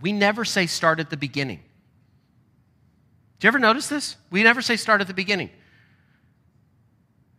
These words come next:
If you've ever tried to read the Bible through a year, like, you're like, "I'm gonna read the whole Bible from Genesis to Revelation,"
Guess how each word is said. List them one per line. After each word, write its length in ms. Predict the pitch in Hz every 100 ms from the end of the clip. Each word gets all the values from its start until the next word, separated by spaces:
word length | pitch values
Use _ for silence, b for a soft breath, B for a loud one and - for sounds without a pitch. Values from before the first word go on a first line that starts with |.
| -
If 100 | 190
you've 140 | 262
ever 200 | 240 262
tried 220 | 220 247
to 80 | 233
read 160 | 214 208
the 80 | 165
Bible 320 | 151 175 208
through 220 | 190 196
a 40 |
year, 400 | 170 156 165 226 - _ _ _
like, 160 | 160 160
you're 180 | 175 185
like, 160 | 160 160
"I'm 120 | 196
gonna 140 | 180
read 220 | 175 196
the 80 | 170
whole 200 | 147 208
Bible 340 | 185 165 165 131
from 180 | 143
Genesis 480 | 131 165 175 160 175
to 100 | -
Revelation," 680 | 160 160 156 147 147 -